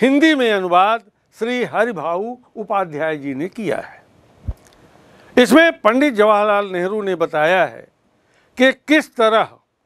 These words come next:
देश के कोने-कोने में आयोजित जलसों में जाकर वे आम लोगों को बताते हैं कि अनेक हिस्सों में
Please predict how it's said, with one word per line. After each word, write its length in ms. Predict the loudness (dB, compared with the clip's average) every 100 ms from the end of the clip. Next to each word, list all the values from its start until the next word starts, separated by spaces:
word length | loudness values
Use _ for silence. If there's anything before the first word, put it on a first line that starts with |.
| _ _ _ _ _ 0
देश 320 | 2 2 -2
के 240 | -4 -4
कोने-कोने 800 | -2 -2 0 0 0 0 0 0
में 140 | 0 2
आयोजित 540 | 2 2 -2 -6 -12
जलसों 480 | -6 -6 -6 -6 -6
में 240 | -8 -12 -18 _ _ _ _ _ _ _
जाकर 560 | 0 0 0 -4 -6 -12 _ _ _ _ 0
वे 260 | 2 2
आम 420 | 0 -2 0 0
लोगों 380 | -2 -6 -4 -8
को 220 | -4 -4
बताते 600 | -2 -4 -2 -2 0 -2 -2
हैं 320 | -4 -10 -18 _ _ _ _ _ -2
कि 120 | 2
अनेक 400 | 2 2 2 0
हिस्सों 500 | -4 -10 -6 0 0
में 320 | 0 -8 -10